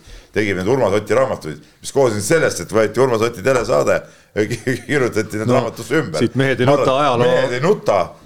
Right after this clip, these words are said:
Speaker 1: eh, siis mul on see, eks ole, ajahüpped, sealt juba need intervjuud kõik ümber kirjutada. No ma arvan, siin isegi ühest riiulist, eh,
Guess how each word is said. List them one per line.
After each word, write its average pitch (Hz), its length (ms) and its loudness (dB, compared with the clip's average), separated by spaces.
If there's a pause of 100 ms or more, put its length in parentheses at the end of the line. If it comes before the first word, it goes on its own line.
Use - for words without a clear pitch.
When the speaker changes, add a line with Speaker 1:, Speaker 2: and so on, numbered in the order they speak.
(120)
Speaker 1:
eh, 110 260 2
siis 120 160 -6
mul 120 160 2
on 110 80 -2
see, 120 260 6
eks 113 160 -2
ole, 123 220 4
ajahüpped, 151 480 0 (180)
sealt 151 340 0
juba 131 180 0
need 117 200 -2
intervjuud 107 400 -2
kõik 139 380 -4
ümber 123 220 0
kirjutada. 95 540 0 (680)
No 95 80 -4
ma 117 100 6
arvan, 90 160 0
siin 110 160 -4
isegi 95 240 -2
ühest 120 320 0
riiulist, 87 560 -2
eh, 90 200 0